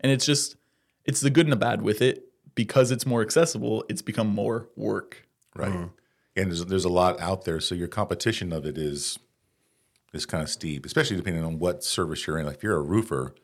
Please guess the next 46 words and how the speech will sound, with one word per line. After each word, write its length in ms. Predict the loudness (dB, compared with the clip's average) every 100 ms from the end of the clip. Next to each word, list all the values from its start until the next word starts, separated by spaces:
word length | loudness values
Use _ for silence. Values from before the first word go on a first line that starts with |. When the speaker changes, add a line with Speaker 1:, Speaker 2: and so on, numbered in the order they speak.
| _ _ _ -10
Speaker 2:
there's 120 | -8
a 40 |
gajillion 420 | -8 -6 -6 -6
roofers, 460 | -4 -6 -8 -14 -16 _ -8
right? 180 | -6 -8 _ _
Speaker 1:
Yeah. 100 | 0
Speaker 2:
Not, 160 | 2 2
not 140 | 2
as 100 | 0
so 140 | 0 0
many 260 | 0 -2
drywall 480 | -4 -2 -2 -4 -8
people. 420 | -12 -12 -10 -12 -14 _ -20 -20 _ 0
Um, 300 | 2 2 0
and 100 | 2
so 360 | 6 6 4 -4 -8
when 160 | -2 0
we 160 | 0
first 340 | -2 2 4 4
started, 560 | 6 6 6 2 0 -8 _ _ _ _ -2
um, 600 | 0 2 0 -2 -6 -4
we 120 | 0
weren't 140 | 2
doing 140 | 2 4
anything 480 | 4 2 -4 -10 -8
video 260 | -6 -6 -8
related. 460 | -10 -12 -12 -16 -20 _ _ _ -6
Um, 340 | -4 -4 -8 -4
and 140 | 0
then 60 | 0
we 80 |
started 260 | 2 2 2
training, 540 | -2 -4 -2 -2 0
and 60 | -2
when 120 | -2
we 60 | -4
started 220 | -4 -2
doing 140 | -2 -4
a 40 |
few 180 | -6 -8
things 260 | -6 -4 -4
that 60 |
we 100 | -4
needed 400 | -4 -2 -4 -4
to 100 | -6
document, 800 | -4 -2 -2 -2 -8 -8 -8 -12